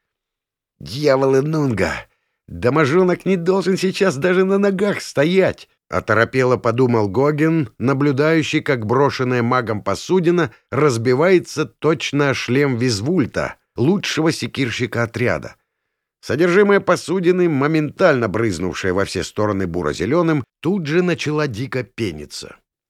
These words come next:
Наёмники бросили тараны, принялись с руганью и плевками разбегаться в разные стороны. Попало почти на всех — кроме самого Захребени и парочки его приятелей, которым места у тарана не нашлось.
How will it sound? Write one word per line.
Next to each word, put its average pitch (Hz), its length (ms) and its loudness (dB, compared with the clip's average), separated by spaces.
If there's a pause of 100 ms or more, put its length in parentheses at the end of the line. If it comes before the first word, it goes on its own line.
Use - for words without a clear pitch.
Наёмники 165 640 0
бросили 147 480 2
тараны, 170 480 2
принялись 160 500 2
с - 100 -8
руганью 175 580 2
и 165 40 2
плевками 151 640 -2
разбегаться 127 680 -2
в 110 80 -2
разные 104 420 -2
стороны. 87 640 -6 (500)
Попало 185 440 2
почти 143 420 -4
на 131 160 -2
всех — - 560 -6 (160)
кроме 85 260 -2
самого 98 440 -2
Захребени 95 720 -2 (180)
и - 100 -4
парочки 156 540 -2
его 139 220 0
приятелей, 135 760 -2 (220)
которым 107 420 0
места 127 320 -2
у 104 80 -2
тарана 98 360 0
не 92 120 -4
нашлось. 85 640 -8